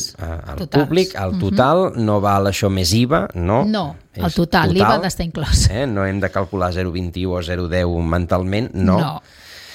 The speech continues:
Speaker 1: Eh, lliurament de bosses de plàstic s'ha d'informar
Speaker 2: S'ha
Speaker 1: si es
Speaker 2: d'informar si es
Speaker 1: cobra.
Speaker 2: cobren i només es poden lliurar gratuïtament les compostables.
Speaker 1: Mhm. Per tant, les de plàstic s'han de cobrar sempre, si
Speaker 2: Les de
Speaker 1: són de
Speaker 2: plàstic
Speaker 1: plàstic.
Speaker 2: s-, s'han de, s'haurien,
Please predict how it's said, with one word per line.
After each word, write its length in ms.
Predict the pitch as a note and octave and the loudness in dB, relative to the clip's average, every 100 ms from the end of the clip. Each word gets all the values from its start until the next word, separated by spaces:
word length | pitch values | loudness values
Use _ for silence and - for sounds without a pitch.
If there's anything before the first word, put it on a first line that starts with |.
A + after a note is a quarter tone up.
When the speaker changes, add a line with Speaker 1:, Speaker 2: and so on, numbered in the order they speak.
| - - - | -20 -12 0
Speaker 1:
Eh, 580 | B2+ A#2+ A#2 A2+ A#2 A2+ | 4 4 6 4 4 4
lliurament 640 | C#3 C3 D3 C#3 D3+ F3 C#3+ | 4 6 6 4 4 2 2
de 60 | A#2+ | 2
bosses 360 | A#2 A#2 F2+ | 2 0 -2
de 180 | A2 A2 - - | 0 -2 -2 -4
plàstic 600 | A#2+ G#2+ - G#2+ F#2 - - - _ | -2 0 -2 -4 -6 -8 -18 -20 _
s'ha 260 | - - A#2+ | -2 0 0
d'informar 680 | A#2+ C3+ - F#2+ F2+ G2 E3+ | 0 -2 -2 -2 2 2 0
Speaker 2:
S'ha 120 | A3 G3 | -2 -2
Speaker 1:
si 60 | |
es 40 | G#3+ | 2
Speaker 2:
d'informar 280 | A3 G3+ G#3 | 2 2 2
si 120 | G#3+ | 2
es 120 | - | 0
Speaker 1:
cobra. 40 | - | -2
Speaker 2:
cobren 460 | F#3+ G3 G#3+ C#4 C#4+ | 0 0 2 -2 -2
i 100 | A#3 | -4
només 180 | F#3+ F#3 | -4 -6
es 40 | - | -4
poden 200 | F3 F3 | -4 -2
lliurar 300 | F3 E3+ D#3 | -2 -2 -2
gratuïtament 480 | D3+ D#3 D3+ D#3 D#3 | -4 -4 -4 -4 -2
les 140 | D3+ | -4
compostables. 960 | - D3+ D#3+ - G3+ - A#3+ F#4 - F2+ | -4 -6 -6 -2 0 0 -2 -2 -4 -4
Speaker 1:
Mhm. 140 | F#2+ F2 | -4 -4
Per 140 | - | -4
tant, 260 | - G2+ - | -2 -2 -2
les 120 | F#2+ E2 | -4 -2
de 100 | F2 | -2
plàstic 240 | G2 B2 | 0 0
s'han 140 | A2+ | 0
de 80 | F#2 | 0
cobrar 220 | G2+ F#2 | 0 2
sempre, 400 | F2+ F#2+ C#2+ - - | 2 2 -2 -12 -12
si 60 | - | -2
Speaker 2:
Les 60 | F3 | 0
de 60 | E3 | 2
Speaker 1:
són 80 | |
de 60 | F3 | 2
Speaker 2:
plàstic 380 | G#3 - D4 - | 2 0 -4 -4
Speaker 1:
plàstic. 80 | - - | -14 -8
Speaker 2:
s-, 320 | - - - _ _ _ _ | -6 -6 -12 _ _ _ _
s'han 200 | - G3+ | 0 2
de, 100 | A#3 - | 2 0
s'haurien, 680 | - F#3 G#3+ A3+ G#3+ - | -2 2 2 0 -2 -8